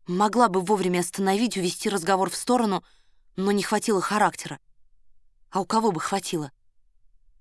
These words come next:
Очень скоро я понял, что в высшем обществе мне делать нечего.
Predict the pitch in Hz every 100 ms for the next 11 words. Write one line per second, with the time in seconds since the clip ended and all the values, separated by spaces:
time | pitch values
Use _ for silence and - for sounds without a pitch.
0 | _ - 190 196 - 214 190 180 175 226
1 | 214 170 - 170 180 - 190 180 240 -
2 | - 175 170 170 190 190 208 170 - 143